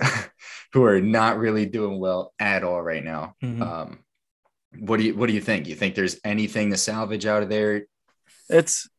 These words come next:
Speaker 2: it's bad. You know, I, I, I love LeBron. Everyone knows that. And I really wanna, like, be optimistic for that Lakers team just for LeBron. But they're,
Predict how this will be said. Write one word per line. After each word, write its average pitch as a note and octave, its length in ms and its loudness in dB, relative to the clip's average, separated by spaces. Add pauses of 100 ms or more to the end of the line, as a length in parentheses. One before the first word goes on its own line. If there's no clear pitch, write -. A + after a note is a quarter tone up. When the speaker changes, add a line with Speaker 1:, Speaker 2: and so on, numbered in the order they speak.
(380)
Speaker 2:
it's F3+ 240 4
bad. C3+ 580 6 (120)
You D3 180 4
know, C#3+ 260 8
I, D3 300 8 (240)
I, D3+ 140 4 (400)
I C#3+ 160 4
love C#3 240 2
LeBron. B2 480 -2
Everyone A#2+ 360 -2
knows A#2+ 280 -2
that. B2 260 0 (340)
And C3 80 0
I B2+ 40 6
really C3 360 4
wanna, B2 380 0
like, A#2+ 320 -6
be C3+ 140 2
optimistic B2 720 0
for - 180 -4
that B2+ 220 0
Lakers C3 360 -4
team C3 220 -2
just B2+ 240 -2
for C3 140 -6
LeBron. B2+ 560 0 (800)
But C3+ 240 6
they're, C#3+ 300 4